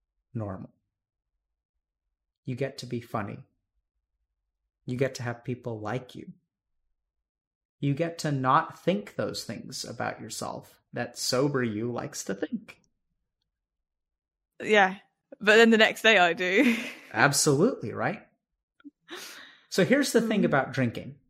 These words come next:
Speaker 1: It's a good point. You're not actually normal when you drink. You're just taking a loan. You're gonna have to pay that back, right? 'Cause all of the self-judgmental thoughts are gonna come roaring back.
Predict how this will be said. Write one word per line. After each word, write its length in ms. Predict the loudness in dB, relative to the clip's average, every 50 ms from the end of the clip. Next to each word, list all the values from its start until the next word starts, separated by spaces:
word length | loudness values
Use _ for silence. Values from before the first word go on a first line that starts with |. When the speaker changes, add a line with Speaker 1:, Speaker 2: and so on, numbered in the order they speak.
| _ _ _ _ _ _ _
Speaker 1:
It's 80 | -10
a 20 | -4
good 220 | -2 -2 -2 -2
point. 220 | -4 -8 -8 -8 -10 -14 _ _ _ _ _ _ _ _ _ _ _ _ _ _ _ _ _ _ _ _ _ _ _ _
You're 160 | -4 -2 2
not 180 | 4 4 6 4
actually 440 | 4 2 0 -2 -2 0 0 0
normal 380 | 0 0 0 0 0 0 -2 -4
when 140 | -6 -6 -8
you 100 | -8 -8
drink. 220 | -10 -10 -8 -6 -4
You're 100 | -2 0
just 220 | 0 0 0 0
taking 280 | -2 -2 0 0 0 -2
a 40 |
loan. 500 | 0 0 0 0 -2 -2 -6 -10 -14 -16 -18 _ _ _ _ _ _ _ _ _ _ _ _ _ _ _ _ _ _ _ _ _ _ _ _ _ _ _ _ _ _ _ _ _ _ _ _ _ _ _ _ _ _ _ _ _ _ _ _ -10
You're 160 | -6 -2 0
gonna 200 | 2 2 4 4
have 100 | 2 0
to 120 | -2 -6 -2
pay 140 | 0 0 2
that 240 | 2 0 -2 -2 0
back, 460 | 0 0 -2 -4 -8 -16 -20 -20 -20 _ _ _ _ _ -12
right? 200 | -10 -8 -8 -6
'Cause 160 | -4 -4 -4
all 420 | -4 0 2 4 6 6 6 6 4
of 100 | 2 0
the 80 | 0
self-judgmental 920 | 0 2 2 2 2 2 0 -2 -2 -2 -2 -2 -2 -4 -2 -2 -2 -4 -2
thoughts 320 | -2 -2 -2 -2 -2 -4 -6
are 60 | -6
gonna 220 | -6 -6 -6 -6
come 280 | -8 -8 -8 -6 -6 -6
roaring 600 | -6 -6 -4 -2 0 0 0 0 -2 -4 -4 -6
back. 440 | -6 -8 -8 -10 -12 -18 -20 -20